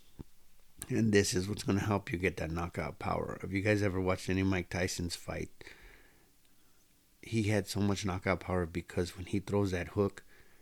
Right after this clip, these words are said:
watch how he does it. It's not just his hand. He's using his whole entire body. And that's what made it so devastating.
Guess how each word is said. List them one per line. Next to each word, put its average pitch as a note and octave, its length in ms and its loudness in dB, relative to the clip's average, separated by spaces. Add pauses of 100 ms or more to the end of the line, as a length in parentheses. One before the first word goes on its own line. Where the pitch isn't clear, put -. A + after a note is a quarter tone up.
(640)
watch F2+ 640 2 (460)
how F2+ 80 -2
he F2 100 0
does F2 280 0
it. - 160 -4 (140)
It's - 300 -2
not F#2+ 300 2 (180)
just - 360 0
his G2 160 4
hand. E2 460 -6 (100)
He's G2 280 -2
using F#2+ 320 0
his F#2+ 240 0
whole F#2 600 -2
entire - 1000 -4 (200)
body. E3+ 500 -6 (960)
And F2 280 2
that's E2+ 340 2
what F2 160 2
made E2+ 260 4
it E2 160 0
so E2 200 0
devastating. E2 720 -4